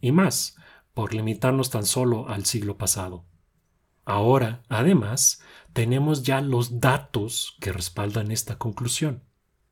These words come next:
No hay ninguna virtud intrínseca en la igualdad.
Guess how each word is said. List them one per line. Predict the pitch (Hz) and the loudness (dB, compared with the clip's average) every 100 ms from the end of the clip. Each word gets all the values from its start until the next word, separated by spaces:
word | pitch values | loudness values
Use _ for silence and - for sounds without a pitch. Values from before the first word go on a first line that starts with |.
| _ _ _ _ _ _ _ _ | _ _ _ _ _ _ _ _
No | 120 123 175 202 156 | 0 6 6 8 6
hay | 139 151 180 131 | 6 4 0 -2
ninguna | 120 123 120 139 160 175 | 0 2 2 2 4 4
virtud | 131 113 113 - - 131 131 - - | 2 -2 -6 -4 0 2 0 -6 -6
intrínseca | 113 104 98 117 117 - 110 - 98 98 _ - | -4 -4 -2 -2 -2 -4 -6 -8 -10 -12 _ -6
en | 98 | -6
la | 95 | -6
igualdad. | 95 98 90 87 90 | -6 -6 -6 -8 -10